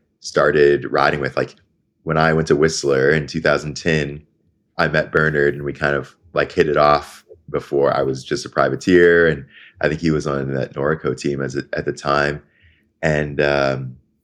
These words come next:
and then after that, like, we started traveling together when he was, you know, in the, in his caravan and, and just doing his thing. And then, you know, I was on the team with him. And so it's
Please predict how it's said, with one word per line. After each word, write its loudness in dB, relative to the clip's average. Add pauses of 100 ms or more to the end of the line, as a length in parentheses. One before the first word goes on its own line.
(1080)
and 0
then 4
after 0
that, 2
like, -4 (180)
we -2
started 0
traveling 0
together 2
when -8
he -2
was, -4 (380)
you -4
know, -2
in -6
the, -6
in -4
his -2
caravan 0
and, -6 (160)
and -4
just -6
doing 0
his -4
thing. 2
And -2
then, -2
you -4
know, -2
I 0
was -4
on -8
the -8
team -2
with 0
him. 2 (460)
And -4
so 4
it's 0